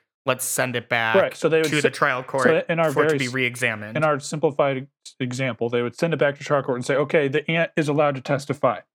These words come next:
Speaker 2: You messed this up, trial court. Let her testify and do the whole trial over again." And you bring in new jurors and everything. You know, you can't use old jurors. You, who have already made a decision. You get new jurors and you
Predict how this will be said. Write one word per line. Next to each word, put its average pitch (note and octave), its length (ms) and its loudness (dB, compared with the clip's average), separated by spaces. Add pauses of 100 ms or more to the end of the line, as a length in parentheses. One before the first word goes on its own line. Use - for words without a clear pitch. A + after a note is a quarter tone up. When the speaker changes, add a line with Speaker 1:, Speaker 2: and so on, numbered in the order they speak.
Speaker 2:
You D#3 140 0
messed D3+ 240 -4
this C#3+ 180 -2
up, C3+ 240 2
trial B2 240 0
court. A#2+ 340 -2
Let C#3 140 2
her C#3+ 100 0
testify B2+ 640 0
and B2 100 -8
do C3 80 -4
the B2+ 100 -2
whole C3 180 0
trial B2+ 320 0
over A#2+ 160 -4
again." G#2+ 260 -8 (420)
And C#3 120 0
you C#3 60 2
bring D3 180 2
in C3 120 -4
new F3+ 160 2
jurors C#3+ 440 0
and C#3 80 0
everything. B2+ 400 -4
You A#2 80 -6
know, A#2 80 -4
you A2+ 80 -6
can't C#3+ 200 -4
use B2+ 140 -2
old A#2 220 0
jurors. A2+ 420 -4
You, A2+ 160 -8 (420)
who C3 60 -2
have A#2 100 -4
already B2 200 2
made B2 180 -2
a B2 60 -2
decision. A#2 520 -6
You A2+ 300 -8
get A2+ 180 -8
new C#3+ 160 0
jurors C#3+ 500 0
and A#2+ 120 -8
you A2 200 -10